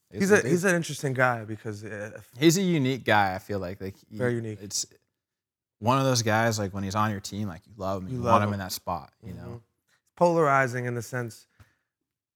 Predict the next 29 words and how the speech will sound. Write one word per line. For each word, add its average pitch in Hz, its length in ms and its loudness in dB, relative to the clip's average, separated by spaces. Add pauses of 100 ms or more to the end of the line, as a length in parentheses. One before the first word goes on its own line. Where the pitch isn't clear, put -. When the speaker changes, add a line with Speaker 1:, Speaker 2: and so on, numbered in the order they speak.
(240)
Speaker 2:
but 185 120 0
I, 185 60 6 (360)
I, 165 40 -4
again, 175 240 0
I, 127 100 2
I, 143 260 -6 (760)
I've, 143 160 -6
I've 143 140 -6
had 143 160 0
this 113 100 -12
conversation 95 500 -10
with 98 80 -20
him 90 80 -16
a 85 40 -20
ton. 90 280 -16 (140)
I - 40 -20
mean, 101 160 -12
I 101 80 -2
just, 98 300 -12 (280)
when 135 140 -2
you 151 80 2
know 151 180 4
who 135 120 0
you 123 220 0
are 113 200 2
truly, 120 500 -4
like, 107 160 -6
he, 117 220 -10
he, 120 180 -6